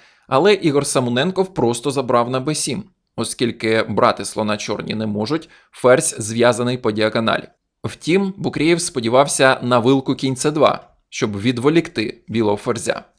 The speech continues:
Дійсно, якщо забрати на С два, то після ферзь б'є Б сім,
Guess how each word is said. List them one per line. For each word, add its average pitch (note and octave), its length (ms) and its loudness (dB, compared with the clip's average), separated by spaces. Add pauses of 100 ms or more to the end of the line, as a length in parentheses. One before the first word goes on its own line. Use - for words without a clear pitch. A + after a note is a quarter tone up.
(440)
Дійсно, D3+ 480 0
якщо C3+ 400 2
забрати B2 480 4
на A2 140 -4
С - 140 -4
два, A#2+ 420 0 (120)
то A#2 100 -8
після A#2 320 0
ферзь A#2 400 4
б'є A2 180 -2
Б G#2 140 -2
сім, - 280 -8